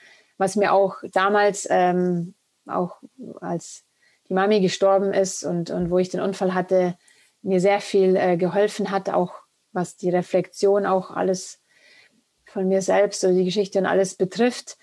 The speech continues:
Äh, ja, und dann hab ich einfach, hab ich, hab ich angefangen zu schreiben. Und, und am Anfang dachte ich mir so, oh Gott, ein Buch schreiben, wie, ähm,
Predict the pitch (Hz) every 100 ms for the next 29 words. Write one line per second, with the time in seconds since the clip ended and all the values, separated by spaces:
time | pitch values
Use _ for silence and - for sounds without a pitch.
0 | - - - _ _ - 208 202 202 214
1 | 294 202 190 185 190 190 196 196 196 196
2 | 202 214 220 208 - _ 196 185 190 180
3 | 185 190 190 214 214 220 214 - 196 233
4 | 240 196 160 165 156 - - - 185 185
5 | 180 - - - - - - _ _ -
6 | 190 190 196 247 240 262 226 226 - 220
7 | 208 208 202 196 208 254 254 220 196 233
8 | 269 - 208 214 220 220 208 214 214 208
9 | - - - - - 196 196 196 196 190
10 | 220